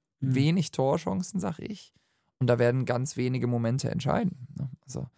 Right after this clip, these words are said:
Speaker 2: ich glaube, ihr müsst alles an den Tag legen und ich wünsch euch so sehr, dass ihr irgendwann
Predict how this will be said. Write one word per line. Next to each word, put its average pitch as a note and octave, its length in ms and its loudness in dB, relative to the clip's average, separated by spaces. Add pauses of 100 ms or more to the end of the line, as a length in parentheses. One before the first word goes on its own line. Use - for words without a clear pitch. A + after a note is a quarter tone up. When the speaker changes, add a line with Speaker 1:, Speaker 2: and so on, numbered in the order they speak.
(600)
Speaker 2:
ich - 220 -8
glaube, D#3 560 4 (1000)
ihr C#3 100 6
müsst C#3+ 320 2 (100)
alles D3 380 2
an C#3+ 160 0
den D3 80 -2
Tag D3 240 0
legen - 180 0
und - 140 -4
ich - 220 -12
wünsch C#3 180 -2 (100)
euch C3 120 -4
so A#2+ 160 -4
sehr, A#2 140 2
dass A2+ 180 0
ihr C#3 140 -2
irgendwann C3 520 2